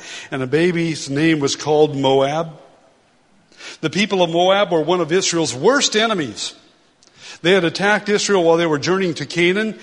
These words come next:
Balak, the king of Moab, had hired Balaam, you might remember, to curse Israel. And when they wouldn't, when he couldn't get that done, then he led them into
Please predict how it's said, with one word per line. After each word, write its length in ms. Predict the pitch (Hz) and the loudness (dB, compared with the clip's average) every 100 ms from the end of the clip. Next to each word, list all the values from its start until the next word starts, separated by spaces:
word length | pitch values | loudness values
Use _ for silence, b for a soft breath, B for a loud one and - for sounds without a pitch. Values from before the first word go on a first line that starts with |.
| B B - | B B -16
Balak, 840 | 139 113 214 302 214 135 135 - | -16 0 2 4 2 4 2 -2
the 100 | 160 | -10
king 420 | 151 - 302 277 | -12 0 2 4
of 80 | 180 | 0
Moab, 560 | 143 147 143 139 185 180 | 0 2 4 4 4 0
had 200 | 160 151 | -2 -2
hired 360 | 160 190 151 | 0 0 -2
Balaam, 320 | 151 190 196 165 | 0 0 0 -2
you 100 | 160 | 0
might 200 | 175 165 | -2 0
remember, 380 | 160 165 175 | -2 -2 -2
to 80 | 180 | -4
curse 340 | - 175 196 156 | 0 0 0 -2
Israel. 460 | 143 - 160 185 B B B - | -2 -2 0 0 B B B -2
And 180 | 156 | 0
when 140 | 160 160 | 0 2
they 140 | 180 | 2
wouldn't, 500 | 190 185 165 156 165 | 4 2 0 -8 -4
when 120 | 160 160 | -2 -2
he 80 | |
couldn't 260 | 156 190 175 | -2 -2 0
get 140 | 165 | 0
that 260 | 175 190 175 | 2 0 0
done, 220 | 165 180 | -2 0
then 140 | 175 160 | -2 -2
he 180 | 175 | -4
led 260 | 160 185 170 | 0 0 0
them 200 | 180 175 | -4 -4
into 300 | 170 160 | -4 -6